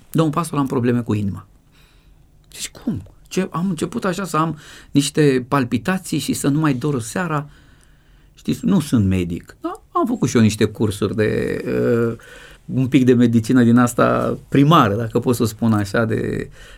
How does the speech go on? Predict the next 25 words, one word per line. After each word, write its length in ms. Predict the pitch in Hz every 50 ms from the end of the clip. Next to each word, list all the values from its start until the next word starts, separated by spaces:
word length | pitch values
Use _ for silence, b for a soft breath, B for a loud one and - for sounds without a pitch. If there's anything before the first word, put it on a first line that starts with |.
| B B -
uh, 300 | 113 117 - - - -
și 140 | - 113
pot 180 | 113 - 135 123
să 100 | - 123
fac 160 | 117 - 127
niște 300 | 131 123 113 - - 117
lucruri 380 | 110 117 120 - - 127 127 123
de, 400 | 123 117 - - 120 117 - - - 151 - - - - - - -
mă 220 | - 110 127 131 123
rog, 160 | 110 95 98 - - - - - - - _ - _ _ - -
mai 260 | - 196 269 - 185
simple, 560 | - - - 156 117 95 98 95 110 147 170 B B B B B
dar 260 | B 107 98 123 - -
nu 140 | 262 240
pot 140 | - - 127
să 100 | - 123
pun 220 | 113 - 135 113 110
diagnostic. 720 | 117 123 127 127 139 139 117 - - - - - - - b b b b b b b b b b
Însă, 640 | b 156 160 156 - 165 156 147 143 139 135 - - -
știind 340 | - - - 143 147 156 151
persoana 420 | 143 117 113 - 135 123 120 120 110
cum 200 | - 117 123 143
e, 240 | 170 180 185 - -
am 120 | - 151
întrebat-o, 840 | 165 147 156 151 143 156 156 151 151 156 151 147 143 143 135 143